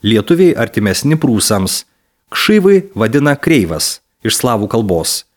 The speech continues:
o kiti, kaip antai mano užkampiečiai, turi tam tikslui liaudišką žodį nukrypęs, nukrypis. Taigi, neneigdami, kad vaitų lazdas vadino krivūlėmis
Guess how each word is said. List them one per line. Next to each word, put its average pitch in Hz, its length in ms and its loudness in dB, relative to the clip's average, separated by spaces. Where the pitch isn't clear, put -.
o 135 140 2
kiti, 202 320 -2
kaip 113 180 -2
antai 107 300 0
mano 120 240 0
užkampiečiai, 165 800 0
turi 196 240 2
tam 135 200 0
tikslui 147 440 0
liaudišką 117 560 0
žodį 120 380 0
nukrypęs, 113 720 0
nukrypis. 120 720 -2
Taigi, 180 400 2
neneigdami, 123 720 0
kad - 240 -4
vaitų 147 400 0
lazdas 107 400 0
vadino 101 400 0
krivūlėmis 127 720 0